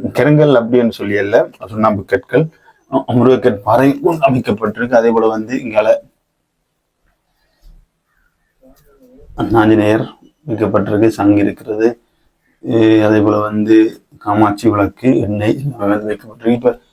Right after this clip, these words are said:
மிக அண்மை காலமாக வந்து வழிபாடுகள் வந்து நடந்து கொண்டிருக்கு. அதே போல வந்து இந்த ஆலயத்தினுடைய வரலாற்றை சொல்லப்படக்கூடிய ஒரு கல்வெட்டு வந்து இங்கே பின்னால வந்து இருக்கு.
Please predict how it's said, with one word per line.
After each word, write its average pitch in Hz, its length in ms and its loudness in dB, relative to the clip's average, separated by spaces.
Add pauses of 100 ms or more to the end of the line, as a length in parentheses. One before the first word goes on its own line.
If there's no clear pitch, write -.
(160)
மிக 127 180 2
அண்மை 131 180 4
காலமாக 107 420 0
வந்து 104 200 0
வழிபாடுகள் 107 480 2
வந்து 104 380 -2 (560)
நடந்து 110 240 2
கொண்டிருக்கு. 107 420 0 (1080)
அதே 190 160 -2
போல 202 140 0
வந்து 175 460 0
இந்த 127 220 -2 (480)
ஆலயத்தினுடைய 143 800 0
வரலாற்றை 147 600 -2 (120)
சொல்லப்படக்கூடிய 123 1300 -4 (120)
ஒரு 113 380 -6 (220)
கல்வெட்டு 123 500 -4
வந்து 113 340 -2
இங்கே 110 280 0 (1300)
பின்னால 120 220 -4
வந்து 107 180 -4
இருக்கு. 104 320 -8